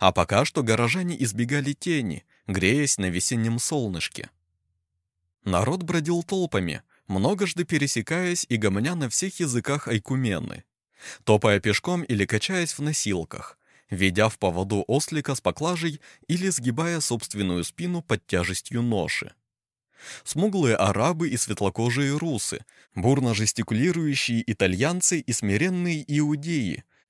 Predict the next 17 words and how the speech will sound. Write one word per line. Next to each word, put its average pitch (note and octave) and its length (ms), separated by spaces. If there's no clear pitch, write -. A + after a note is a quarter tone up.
хитроумные A2+ 760
армяне A2 640
и A#2 120
простодушные D#3 760
норманы, A2 640
болгары B2+ 560
в - 40
факиолах, D#3 880
похожих D3+ 600
на A2 100
тюрбаны, F2+ 680
и F#3+ 240
мадьяры G#2 800
с G2+ 120
гладко G2+ 500
остриженными D#3+ 640
головами, F#2 680